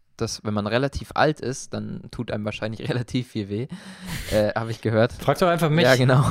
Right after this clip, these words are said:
Speaker 1: Da kannst du mir vielleicht mehr berichten. Also ich hab jetzt einfach mal, hätte ich gesagt, so fünfundzwanzig plus nimmt, glaub ich, selbst in den Amateurligen, die meisten Spieler nehmen irgendwas. Und wenn's nur irgendwelche, ähm,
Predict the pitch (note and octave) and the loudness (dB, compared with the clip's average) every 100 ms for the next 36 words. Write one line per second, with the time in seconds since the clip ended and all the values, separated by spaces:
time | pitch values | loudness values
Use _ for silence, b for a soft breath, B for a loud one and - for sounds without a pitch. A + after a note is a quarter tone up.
0 | - B B A2 B2 - B2 A#2+ A#2 - | 0 B B -4 -4 -2 0 0 0 0
1 | A#2 B2 G#2 A2 A#2+ D3 - A2+ G#2+ A2 | 0 0 -2 -6 -10 -12 -8 -6 -4 -4
2 | - A2+ A#2 A2+ A2 A2+ A2 A2 A2 - | -6 -4 -4 -4 -4 -4 -4 -6 -8 -6
3 | A2 A2 G#2+ A#2 - C3+ C3+ - A#2+ B2 | -2 -2 -2 -6 -2 0 0 -2 -4 -4
4 | - - B2 C#3+ - - B2 - C#3+ C3 | -2 2 2 0 -4 -4 -4 -2 0 0
5 | - B2+ C3 - A2 G#2+ A2 - A2+ G#2+ | -2 -2 -4 -6 -6 -4 -4 -4 -4 -2
6 | G#2+ A2+ A2 G#2 G#2+ - - - A2+ G#2+ | -4 -6 -6 -2 -2 -4 -10 -10 -4 -2
7 | G#2 G#2+ A2 - A#2+ A2+ G2+ G#2 - - | 0 0 -2 -4 0 0 0 -4 -6 -14
8 | B B B B B A#2 A2+ A#2+ B2 - | B B B B B 0 0 -2 -4 -2
9 | A2+ A2 G#2+ G#2+ - G#2+ G#2 G2+ | -2 -2 -2 -2 -4 -8 -8 -12